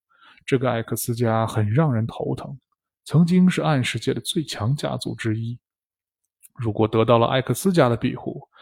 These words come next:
再杀尤维亚就很难了。艾克斯家是个古老的家族，曾经势力庞大，连当年的鬼王都忌惮三分。其家族里昂艾克斯是一等一的高手，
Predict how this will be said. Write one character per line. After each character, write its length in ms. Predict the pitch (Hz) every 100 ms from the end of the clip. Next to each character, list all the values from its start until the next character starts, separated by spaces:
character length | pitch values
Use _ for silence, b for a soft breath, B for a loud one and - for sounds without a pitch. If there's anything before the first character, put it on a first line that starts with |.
| B B
再 240 | - 160
杀 240 | 117 - 107
尤 180 | 107 107
维 160 | 113
亚 160 | 107 107 - -
就 80 |
很 220 | 113 120 117
难 100 | - 127
了。 240 | 151 139 _ _ _ _ _ b b b _
艾 140 | 123 104
克 120 | 107
斯 180 | - 110
家 200 | 120 117
是 140 | -
个 120 | 117
古 200 | - 127
老 200 | 180 -
的 60 | 131
家 240 | - 107
族， 280 | 107 - 131 - _
曾 180 | - 110
经 120 | 117
势 200 | 117 135
力 120 | 127 131
庞 240 | - 131
大， 180 | 135 - - _ b b b
连 120 | - 156
当 180 | 190 196
年 140 | 156
的 80 | 175
鬼 240 | - 113
王 260 | 110 113 165
都 120 | 175
忌 240 | 160 156 120
惮 180 | 113
三 240 | 113 123 127
分。 200 | - 120 - _ _ b b b
其 140 | -
家 300 | 113 127 123
族 200 | 120 117
里 140 | 120 120
昂 220 | 117 135
艾 120 | 143
克 120 | 123
斯 260 | 117 131 131
是 160 | - -
一 200 | 202 190
等 180 | 120 113
一 140 | 127
的 100 | 117
高 240 | 143 147
手， 140 | 143